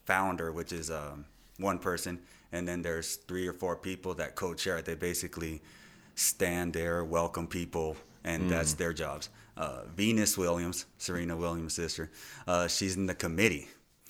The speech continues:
Speaker 2: Mm.
Speaker 1: Now, she wasn't seen in the red carpet.
Speaker 2: Mm.
Speaker 1: And another tennis player that showed up was, uh,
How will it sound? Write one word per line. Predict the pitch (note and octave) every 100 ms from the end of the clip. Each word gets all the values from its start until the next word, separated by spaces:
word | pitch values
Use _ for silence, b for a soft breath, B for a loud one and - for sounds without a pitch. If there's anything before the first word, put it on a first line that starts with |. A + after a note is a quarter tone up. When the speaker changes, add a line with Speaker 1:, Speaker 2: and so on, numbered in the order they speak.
| - F2+
Speaker 2:
Mm. | F2+ E2+
Speaker 1:
Now, | F#2+ F2+
she | -
wasn't | F#2+ G2 F#2 F2
seen | F#2+ F2
in | E2+
the | D#2+
red | D#2+ D#2 -
carpet. | F2+ F2 D#2 C2+ - b b -
Speaker 2:
Mm. | F#2 F2+ E2 D#2+
Speaker 1:
And | G#2 F#2+ E2+
another | F2 G2 G2
tennis | F#2 F#2+ F2 E2
player | F#2 E2+ E2
that | E2 -
showed | E2+ D#2
up | E2 D#2
was, | D#2 D2+ D#2+
uh, | C#2